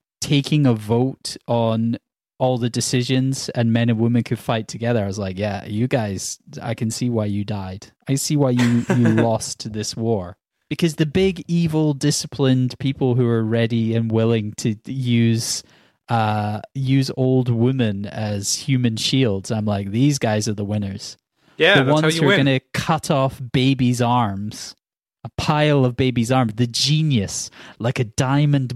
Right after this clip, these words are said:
Speaker 1: bullet.
Speaker 2: <laughs>
Speaker 1: The,
Speaker 2: I
Speaker 1: the,
Speaker 2: saw
Speaker 1: the
Speaker 2: a
Speaker 1: will
Speaker 2: slug.
Speaker 1: of those men.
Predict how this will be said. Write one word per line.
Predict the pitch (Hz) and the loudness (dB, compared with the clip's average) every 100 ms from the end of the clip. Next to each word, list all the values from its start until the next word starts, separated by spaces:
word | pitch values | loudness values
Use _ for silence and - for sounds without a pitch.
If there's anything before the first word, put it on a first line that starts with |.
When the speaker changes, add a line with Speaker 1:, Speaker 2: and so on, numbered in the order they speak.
| 113 | 0
Speaker 1:
bullet. | - - 202 | 2 4 4
Speaker 2:
<laughs> | 208 208 190 170 147 156 147 156 - 156 - 160 165 151 - - - | 2 2 2 2 0 -2 -2 -2 0 -2 -2 -2 -2 -4 -8 -18 -8
Speaker 1:
The, | 123 104 - | -6 -6 -4
Speaker 2:
I | 117 | -4
Speaker 1:
the, | 107 | 0
Speaker 2:
saw | 131 135 | 4 6
Speaker 1:
the | 135 | 6
Speaker 2:
a | |
Speaker 1:
will | 175 165 | 4 4
Speaker 2:
slug. | 123 131 | 4 4
Speaker 1:
of | 113 | 4
those | 110 107 | 0 -2
men. | 107 104 92 | -2 -2 -4